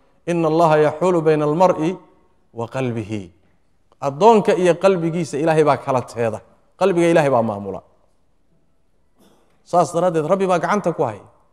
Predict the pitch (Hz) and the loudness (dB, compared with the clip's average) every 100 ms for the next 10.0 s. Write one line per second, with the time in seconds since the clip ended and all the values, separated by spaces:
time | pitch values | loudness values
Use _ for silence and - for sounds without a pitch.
0 | _ _ _ 151 185 160 208 233 202 190 | _ _ _ 0 2 2 2 4 4 4
1 | 190 170 165 160 160 147 143 147 160 214 | 2 0 0 -2 0 0 0 2 4 6
2 | 208 175 165 147 139 123 147 - _ - | 6 6 2 -2 -6 -8 -8 -8 _ -6
3 | 170 165 147 156 165 151 147 123 135 147 | 0 0 0 2 2 2 -4 -6 -6 -4
4 | 135 127 113 143 117 107 104 104 92 _ | -2 -2 -2 -4 -4 -8 -12 -18 -20 _
5 | _ _ _ _ _ _ _ 139 156 147 | _ _ _ _ _ _ _ -4 -2 0
6 | 143 165 147 127 120 143 135 131 120 139 | 0 -2 -2 -6 -4 -6 -6 -8 -10 -4
7 | 170 170 143 180 165 156 151 147 156 139 | -4 -2 -4 -4 -2 -2 -2 -4 -6 -6
8 | 127 185 180 185 185 190 - - _ 131 | -4 -2 -2 -2 -2 -2 -8 -20 _ -2
9 | 139 185 190 - 135 131 131 127 180 196 | 4 4 2 -6 -6 -4 -4 -2 0 0